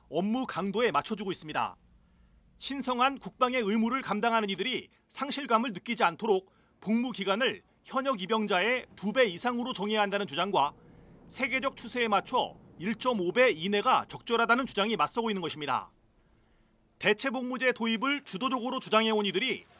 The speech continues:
개신교가 이단으로 규정한 여호와의 증인 측인 만큼 개신교계는 대체로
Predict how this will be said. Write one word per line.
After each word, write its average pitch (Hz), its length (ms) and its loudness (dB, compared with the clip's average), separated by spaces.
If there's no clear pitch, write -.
개신교가 214 560 0
이단으로 240 440 0
규정한 196 480 0
여호와의 240 440 6
증인 220 240 0
측인 208 220 -2
만큼 208 400 2
개신교계는 202 720 0
대체로 202 640 0